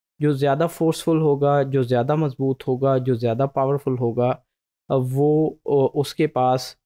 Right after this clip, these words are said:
सुपरऑर्डिनेट पोजीशन के ऊपर आने की पॉसिबिलिटी ज़्यादा होगी as compared to those who are less powerful।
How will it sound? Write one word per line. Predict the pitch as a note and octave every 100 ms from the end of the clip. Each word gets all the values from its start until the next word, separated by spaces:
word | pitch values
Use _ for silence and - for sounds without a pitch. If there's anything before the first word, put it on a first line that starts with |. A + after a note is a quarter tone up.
| -
सुपरऑर्डिनेट | - E3 C#3+ D#3+ D3 C#3+ C#3 C#3 -
पोजीशन | C3+ B2+ B2+ C#3+ C3
के | C3
ऊपर | A#2+ C3
आने | A#2 B2 B2+
की | -
पॉसिबिलिटी | B2 A#2 - A#2+ A#2 A#2+ B2+
ज़्यादा | A#2+ A2 G#2 C#3
होगी | D#3 C#3+ C#3+ - -
as | B2 B2
compared | - B2+ C3 B2+
to | B2
those | A#2+ A#2+ F#3 - C#3
who | B2 -
are | B2+ F#3 _ _ _ _ -
less | C3 C3+ C#3 - - - B2
powerful। | G#2+ A2 -